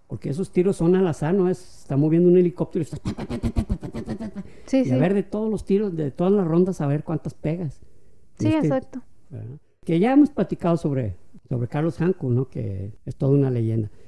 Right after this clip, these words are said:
Speaker 1: Estas son
Speaker 2: Sí.
Speaker 1: las películas que considero que sería, valdría la pena.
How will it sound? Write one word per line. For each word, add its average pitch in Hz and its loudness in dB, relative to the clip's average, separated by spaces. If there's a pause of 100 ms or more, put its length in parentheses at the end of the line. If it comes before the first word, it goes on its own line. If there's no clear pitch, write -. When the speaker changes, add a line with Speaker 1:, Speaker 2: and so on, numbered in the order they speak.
(240)
Speaker 1:
Estas 226 -2
son 269 4
Speaker 2:
Sí. 269 8
Speaker 1:
las 254 4
películas 240 2
que 156 2 (320)
considero 175 4
que 160 -2
sería, 143 0
valdría 135 0
la 156 -2
pena. 170 2